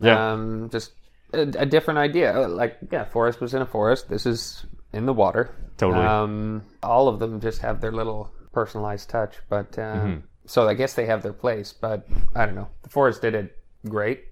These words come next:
Speaker 1: And the fact that they're having a sequel, it's
Speaker 2: Mm-hmm.
Speaker 1: like, I'm kind of more inclined to just wait for that, I think.
Speaker 2: And a lot of these other ones are only single player.
Speaker 1: Yeah, that's true.
Speaker 2: Um,
Speaker 1: Yeah.
Speaker 2: so that kind of, I don't know.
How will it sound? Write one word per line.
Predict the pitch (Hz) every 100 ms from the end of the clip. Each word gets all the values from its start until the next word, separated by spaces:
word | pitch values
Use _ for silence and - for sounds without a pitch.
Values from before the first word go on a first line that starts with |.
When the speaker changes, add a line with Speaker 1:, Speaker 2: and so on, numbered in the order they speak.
| - -
Speaker 1:
And | 120
the | 120
fact | 131 123
that | 107
they're | 107
having | 95 90
a | 90
sequel, | - 80 80 78 73
it's | -
Speaker 2:
Mm-hmm. | 117 113
Speaker 1:
like, | 98
I'm | 104 95
kind | 104 104
of |
more | 98 90
inclined | 87 87 82
to | 82
just | 82
wait | 82 78
for | 82
that, | 71 73
I | 69
think. | 71 - -
Speaker 2:
And | 139 143
a | 127
lot | 123 135
of | 160
these | 156 123
other | 127 139
ones | 117 113
are | 113
only | 113 110
single | - 123 110
player. | 104 90 - - - - - -
Speaker 1:
Yeah, | 101
that's | 98 -
true. | 107
Speaker 2:
Um, | 107 107 107 110 113
Speaker 1:
Yeah. |
Speaker 2:
so | - - 110 104 107 92 87
that | 113 120 127 - - - -
kind | - 113 107
of, | 110 -
I | - 110
don't | 104
know. | 104